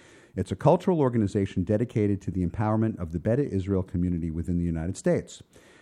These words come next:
And she's also founder of the annual Sheba Film Festival, a showcase of films portraying Beta Israel life and other aspects of Jewish and African cultures.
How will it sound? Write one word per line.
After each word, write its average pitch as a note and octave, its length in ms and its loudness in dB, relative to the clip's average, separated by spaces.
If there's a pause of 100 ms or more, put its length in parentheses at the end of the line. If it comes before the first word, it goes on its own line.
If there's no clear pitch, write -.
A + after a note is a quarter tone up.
(140)
And F#2+ 100 -2
she's G#2 200 0
also A3 260 4
founder G#2 380 2
of F#2+ 200 -4
the G2 140 -2
annual A#2 400 2
Sheba F2+ 300 -2
Film G#3 260 2
Festival, D2 640 -2 (160)
a F2+ 60 -10
showcase B2+ 500 0
of G2+ 80 -4
films G2+ 340 2
portraying F2 500 -2
Beta A2 300 0
Israel E2+ 380 -2
life A#2+ 400 2 (400)
and E2+ 140 -2
other B2 240 6
aspects G#2+ 440 0
of D2+ 120 -6
Jewish G#2 400 0
and D#2 80 -4
African E2+ 400 -2
cultures. - 500 -8